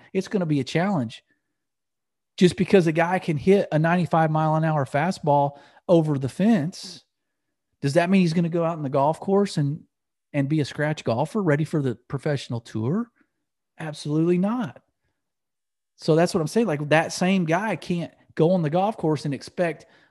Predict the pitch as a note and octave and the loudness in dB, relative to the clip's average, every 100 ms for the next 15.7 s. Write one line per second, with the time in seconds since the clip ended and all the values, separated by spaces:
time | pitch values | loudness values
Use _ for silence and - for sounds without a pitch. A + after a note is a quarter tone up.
0 | _ A2+ C#3+ C3+ B2 A#2 B2+ - E3+ B2+ | _ -6 -4 -2 -2 -4 -8 -4 -2 -2
1 | G#2+ A2 B2 A#2+ B2+ A#2 A2 G2+ - B2 | -2 -6 -8 -2 -2 0 -6 -8 -6 -4
2 | A#2 A#2+ B2+ A#2+ G#2+ - _ _ _ _ | -2 -4 -4 -6 -8 -12 _ _ _ _
3 | _ _ _ _ _ _ _ _ _ _ | _ _ _ _ _ _ _ _ _ _
4 | _ E3 D#3 D3 C#3+ E3 F3 E3+ C3 D3+ | _ 0 0 -2 -2 -2 -2 -4 -4 -2
5 | E3+ E3+ D3 D#3+ D3 C#3 D3 C#3 C#3 D3+ | 0 0 0 0 -2 -2 -2 -2 -2 0
6 | C#3+ C3 C#3+ D3 C#3+ - A#2 - F#3+ E3+ | 0 0 0 2 0 -2 -8 -4 -2 -2
7 | E3+ - - - _ _ _ _ _ _ | -4 -8 -16 -20 _ _ _ _ _ _
8 | _ _ _ _ C#3 C#3+ - _ - C#3+ | _ _ _ _ -6 -6 -8 _ -12 -4
9 | E3 D#3 D#3+ D#3 D#3 D#3+ - - C3+ C3+ | -2 0 0 -2 -4 -4 -6 -6 -4 0
10 | E3 - D#3+ D3 B2+ A#2 C#3 F3+ - C3 | -2 0 -2 -2 -4 -2 -2 -2 -4 -8
11 | B2 D3 - G3 F#3+ - _ _ _ _ | -6 -8 -2 0 0 -2 _ _ _ _
12 | _ _ _ _ _ _ E3 C#3+ B2+ E3+ | _ _ _ _ _ _ -2 -2 -2 -2
13 | E3 D#3+ B2+ C3 C3 C#3 D3 D3 C#3+ C3 | 0 2 2 0 -2 0 0 2 2 0
14 | - D3+ F3 C3+ A#2+ C3 C3 - D3 C#3 | -2 -2 0 0 -4 -4 -4 0 0 0
15 | C3+ C#3 F#3 E3 C#3+ - | -4 -6 -4 -4 -6 -8